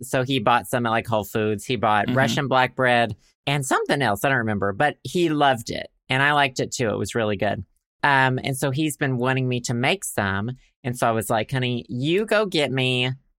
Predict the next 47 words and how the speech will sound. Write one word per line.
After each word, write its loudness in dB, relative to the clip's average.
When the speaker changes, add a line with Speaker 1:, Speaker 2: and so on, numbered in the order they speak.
Speaker 1:
the 0
ingredients 2
I 4
need. 2
I'll 0
make -2
some -2
Russian 0
black 0
bread." -6
So 0
I 2
whipped 2
it 2
up. 6
It's -2
even 0
better 2
than -2
the -2
Whole 0
Foods -8
one, -4
I -4
gotta -2
say. -4
We 0
used -2
the, 2
um, 0
the 0
recipe 2
on 0
the -2
King -2
Arthur 0
website 0
too, -2
even. -4
King -2
Arthur 0
Flour, 2
the 0
Speaker 2:
King 2
Speaker 1:
brand. 4
Speaker 2:
Arthur 0
Flour 0